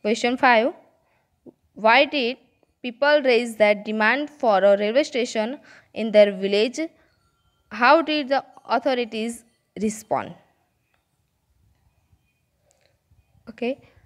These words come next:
I hope you understood. Okay. All students have to write the assignment compulsory in your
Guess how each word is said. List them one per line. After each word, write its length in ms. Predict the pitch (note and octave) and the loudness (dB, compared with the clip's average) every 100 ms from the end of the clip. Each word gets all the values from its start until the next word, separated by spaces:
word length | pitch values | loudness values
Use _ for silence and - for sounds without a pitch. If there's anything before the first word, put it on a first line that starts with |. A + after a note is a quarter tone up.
| _ _ _ _ _ - _ _ _ _ _ _ _ _ _ | _ _ _ _ _ -20 _ _ _ _ _ _ _ _ _
I 140 | A3 A#3 | 0 0
hope 360 | A#3+ B3 C4 - _ _ - _ _ A#3+ _ _ _ _ _ _ _ | 2 2 0 -6 _ _ -20 _ _ -20 _ _ _ _ _ _ _
you 140 | G#3+ A3 | -6 -4
understood. 500 | G#3 G3 A#3 C#4 D4+ - _ _ _ _ _ _ _ _ _ _ _ _ _ _ _ | -2 -2 -2 -4 -6 -8 _ _ _ _ _ _ _ _ _ _ _ _ _ _ _
Okay. 160 | - - _ | -20 -20 _
All 240 | G#3+ C4+ F4 | 2 2 0
students 520 | - C#4+ C4+ C#4+ C#4+ | -6 -4 -2 -2 -2
have 400 | D4 C4+ A#3 A#3+ | -2 2 0 0
to 220 | C4 B3+ | -6 -6
write 340 | A3+ A3 B3 - - _ | 0 0 0 -4 -16 _
the 140 | C#4 - | -8 -4
assignment 800 | F#3+ G#3 G#3+ G3+ G3+ G3+ A3 - | -6 -2 -2 0 -2 -4 -6 -10
compulsory 800 | A#3+ B3+ C4+ D4 D4 F#3+ F3+ - - | -8 -6 0 0 2 0 0 -8 -8
in 220 | G#3+ G3 | -4 0
your 220 | F3+ G3 | 2 2